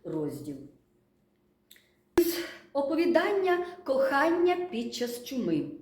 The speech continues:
Потім сказав дочці своїй: «Шануй твого свекра та свекруху, тепер вони батьки твої.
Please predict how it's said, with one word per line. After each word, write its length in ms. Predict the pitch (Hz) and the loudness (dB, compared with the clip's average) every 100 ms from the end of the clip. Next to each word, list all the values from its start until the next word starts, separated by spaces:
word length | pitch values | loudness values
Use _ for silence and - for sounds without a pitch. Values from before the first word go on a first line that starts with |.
| - _ _ _ _ _ _ _ _ | -20 _ _ _ _ _ _ _ _
Потім 760 | 294 302 339 349 330 - - - | 2 6 8 8 8 4 -4 -10
сказав 680 | - - 330 320 381 381 247 | -14 2 6 6 6 0 2
дочці 480 | 247 240 - 247 220 | 0 0 -2 -2 -2
своїй: 720 | - 202 214 214 208 208 - - _ | -2 -2 -2 -2 -4 -8 -14 -20 _
«Шануй 840 | - - 285 277 294 370 359 - - - - _ _ _ | -2 4 6 8 10 8 6 2 -6 -12 -20 _ _ _
твого 340 | - 269 254 | 2 4 6
свекра 920 | 240 240 233 277 349 - 214 175 - - - | 4 2 4 6 6 4 0 0 -4 -6 -2
та 120 | 277 | -2
свекруху, 1080 | - 240 233 240 254 349 - 196 180 - - - _ | 6 6 8 6 4 4 2 -2 -4 -8 -16 -20 _
тепер 440 | 302 302 339 381 | -4 0 0 2
вони 580 | 302 311 302 320 302 - - | 4 6 8 6 4 -2 -10
батьки 500 | - 220 302 - 392 | -4 -2 -2 -2 -2
твої. 760 | - 202 196 175 180 165 - | -2 0 -2 0 -2 -2 -4